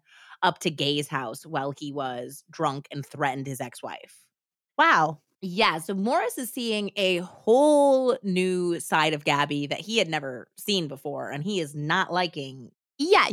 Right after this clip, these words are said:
Speaker 2: you want someone who literally went to their ex's house with a gun to stay with you and your kids under four?
Speaker 1: No, and I think also it's like, "Don't meet your heroes" type of thing because he had worshipped and adored this man, you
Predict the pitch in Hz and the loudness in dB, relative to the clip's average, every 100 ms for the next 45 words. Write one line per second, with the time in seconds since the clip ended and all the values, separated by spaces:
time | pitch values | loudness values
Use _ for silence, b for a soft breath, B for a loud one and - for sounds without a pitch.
0 | 202 262 269 269 - 277 269 247 247 233 | 2 4 6 4 4 4 6 6 4 2
1 | 202 190 196 202 208 196 180 - 190 175 | 0 2 4 4 4 4 2 0 0 2
2 | - 170 165 180 - 160 156 180 - 180 | 4 2 0 -6 0 2 2 0 -2 -2
3 | 175 165 151 143 _ 160 151 160 208 202 | 2 2 0 -10 _ 0 0 0 0 -2
4 | 175 - 165 165 165 165 165 165 165 156 | -2 0 0 2 -2 -2 -2 -2 -2 -6
5 | - 170 156 151 156 160 - 151 151 247 | -4 -2 -2 -2 -2 -4 -6 -4 -2 -4
6 | 269 _ _ _ _ 214 240 330 415 294 | -6 _ _ _ _ -6 -6 -4 0 0
7 | 139 101 - 269 359 381 311 269 285 330 | 0 -4 -6 -2 2 2 2 0 0 0
8 | 294 294 302 226 202 - 196 185 220 202 | 0 -2 -2 -2 -4 -4 -4 0 0 0
9 | 208 190 175 170 175 165 143 147 147 175 | -4 -4 -6 -4 -2 0 0 -2 -4 -4
10 | 151 147 - 208 180 160 156 165 190 156 | -4 -8 -2 0 0 -2 -6 -6 0 0
11 | 151 214 208 165 143 147 185 226 247 - | -2 -2 0 -2 -4 -4 -2 0 -2 -4
12 | 151 90 - - 165 151 143 180 165 151 | -6 -6 -16 -6 -4 -4 -4 -4 -4 -4
13 | 147 175 233 233 170 151 147 143 - 131 | 0 4 6 4 2 -4 -6 -6 -6 -10
14 | 95 85 156 165 | -10 -14 -8 -2